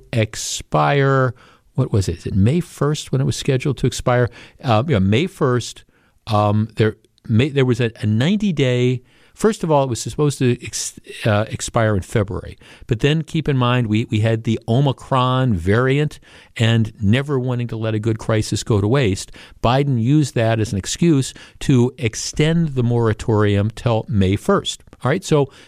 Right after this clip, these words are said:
starting May first, people were gonna have to start resuming making payments on their student debt. Well, it's going to be formally announced today, but the story, tomorrow, but the story's leaked now, that that's deadline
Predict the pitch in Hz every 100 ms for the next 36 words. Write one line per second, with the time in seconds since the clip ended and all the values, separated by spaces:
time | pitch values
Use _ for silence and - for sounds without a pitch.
0 | - - 156 151 170 135 147 113 104 -
1 | - 120 123 113 104 107 - 117 - 117
2 | 110 104 98 113 147 139 127 104 110 107
3 | - 101 104 101 107 95 98 95 - 101
4 | 95 98 151 - - - - _ 120 123
5 | 123 - - 113 - - 151 175 147 120
6 | - - 170 190 156 127 113 104 104 -
7 | - 107 85 95 127 - - 127 117 113
8 | - 135 131 73 - - - 143 120 110
9 | 107 123 - 110 98 80 92 - - -
10 | - 120 117 _ 127 139 - - - _
11 | - 156 196 147 82 76 95